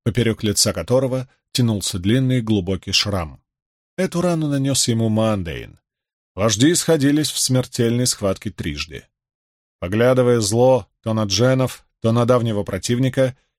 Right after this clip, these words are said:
Чарандин спросил: «Просто прийти к вам? Тот из нас, кто явится к вам, возглавит Аил?» «Нет».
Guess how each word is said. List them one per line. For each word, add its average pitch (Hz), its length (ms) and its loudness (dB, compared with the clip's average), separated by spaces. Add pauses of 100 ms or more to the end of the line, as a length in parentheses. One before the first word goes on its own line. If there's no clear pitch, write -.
(100)
Чарандин 127 720 2
спросил: 98 760 -2 (640)
«Просто 120 360 0
прийти 120 400 0
к - 60 -8
вам? 165 320 0 (640)
Тот 170 240 4
из 147 160 0
нас, 156 180 4
кто - 180 0
явится 151 440 2
к 131 80 -4
вам, 151 200 4
возглавит 139 580 4
Аил?» 147 500 2 (560)
«Нет». 104 720 -2